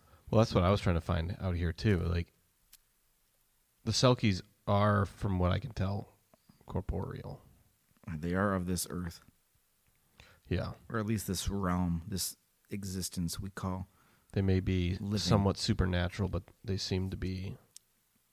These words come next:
Speaker 2: Yeah, flesh and blood.
Speaker 1: Yeah. Which puts them at a bit of a disadvantage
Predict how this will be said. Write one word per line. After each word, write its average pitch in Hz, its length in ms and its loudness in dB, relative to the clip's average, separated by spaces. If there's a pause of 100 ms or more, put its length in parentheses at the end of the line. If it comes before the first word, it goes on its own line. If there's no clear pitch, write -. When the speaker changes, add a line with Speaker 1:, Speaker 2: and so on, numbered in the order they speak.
(320)
Speaker 2:
Yeah, 95 120 -2
flesh 98 260 0
and 87 100 0
blood. 82 380 -6
Speaker 1:
Yeah. 98 140 -4 (2000)
Which - 240 0
puts - 220 6
them 101 180 4
at 92 80 6
a 87 80 4
bit 98 280 4
of 65 160 -2
a 98 60 -2
disadvantage 98 960 -4